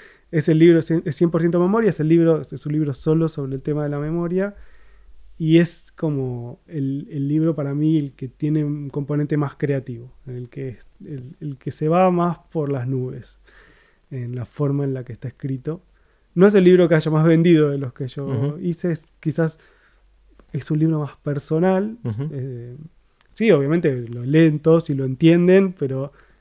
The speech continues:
Speaker 1: es, es un libro un poco más íntimo.
Speaker 2: Ujú.
Speaker 1: Y el último es como el libro más adulto, en el sentido de que es un libro con una, con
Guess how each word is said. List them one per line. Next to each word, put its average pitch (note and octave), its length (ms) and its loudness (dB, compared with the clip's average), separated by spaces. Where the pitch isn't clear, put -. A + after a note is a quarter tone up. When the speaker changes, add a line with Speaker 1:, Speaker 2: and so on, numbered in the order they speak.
Speaker 1:
es, C3+ 240 -8
es - 220 -8
un D3+ 100 -2
libro D#3+ 220 4
un D3+ 80 0
poco D#3 240 -4
más C#3 220 -6
íntimo. B2+ 420 -8
Speaker 2:
Ujú. A#2+ 240 -8
Speaker 1:
Y D#3+ 220 2
el F#3 120 6
último A#3 440 4
es E3+ 100 0
como F3 180 2
el D#3 140 4
libro D#3+ 240 4
más D3 180 -4
adulto, C3 540 -10
en C#3 160 -8
el B2 220 -10
sentido C3+ 480 -6
de B2+ 400 -12
que C#3+ 440 -6
es F#3+ 160 -10
un D#3+ 100 0
libro D3+ 200 2
con C3 300 -8
una, C#3+ 260 -6
con C3+ 540 -8